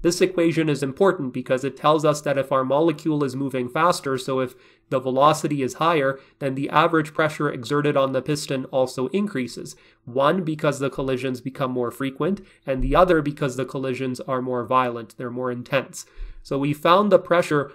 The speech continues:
for a single molecule and its relationship with kinetic energy, but what if we had capital N molecules, each with mass small m and with all distributed evenly in the cylinder with random directions of motion?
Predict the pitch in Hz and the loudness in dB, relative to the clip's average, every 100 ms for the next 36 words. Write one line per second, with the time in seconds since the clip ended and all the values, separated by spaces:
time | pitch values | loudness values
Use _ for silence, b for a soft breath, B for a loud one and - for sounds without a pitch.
0 | B - 147 147 170 165 139 143 147 147 | B 0 0 2 4 4 6 4 4 2
1 | 151 139 135 127 - 135 135 147 147 131 | 0 -2 0 -2 -4 -4 -2 -2 -4 -4
2 | 139 135 131 - 131 131 - 156 151 123 | -6 -4 -8 -6 -6 -4 -4 -2 -2 -2
3 | 123 131 - 160 185 190 175 160 143 147 | -4 -4 -2 2 4 2 0 -2 0 0
4 | 143 139 135 147 143 - 196 190 143 120 | -2 -4 -2 0 -2 0 -2 0 0 0
5 | 117 - 131 - - b b b 165 180 | -4 -8 -10 -10 -14 b b b -4 -4
6 | - 165 147 143 147 - - 143 135 131 | 0 0 0 0 0 0 -4 0 0 0
7 | 156 135 135 - 139 147 _ 135 - 156 | -2 -2 -4 -6 -8 -8 _ -8 -4 2
8 | 175 156 151 - 151 151 147 143 151 151 | 2 2 -4 -4 -2 0 -2 -2 -4 -2
9 | 156 151 143 139 131 - 139 135 131 127 | 0 0 -2 -2 -4 -2 -2 -2 -2 -2
10 | 123 123 b b 131 135 156 151 139 135 | -2 -6 b b -2 2 2 2 2 2
11 | 135 - 135 123 117 123 120 - - | 2 0 -8 -8 -4 -4 -4 -8 -14